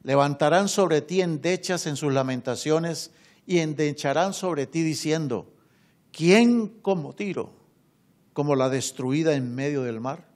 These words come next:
¿Quién como Tiro? "Cuando tus mercaderías salían de las naves, hartaban a muchos pueblos.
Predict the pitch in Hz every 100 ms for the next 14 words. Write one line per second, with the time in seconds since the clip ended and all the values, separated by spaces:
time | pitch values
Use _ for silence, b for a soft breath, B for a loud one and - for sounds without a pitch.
0 | _ _ _ 175 151 156 139 117 - 170
1 | 226 - _ _ b b b b b -
2 | 196 185 175 185 156 156 151 - 160 151
3 | 151 214 208 202 170 147 165 196 185 175
4 | 160 143 120 143 185 196 190 - b b
5 | b - 156 135 131 _ 202 180 127 120
6 | - 139 139 143 120 - 127 120 98 87
7 | -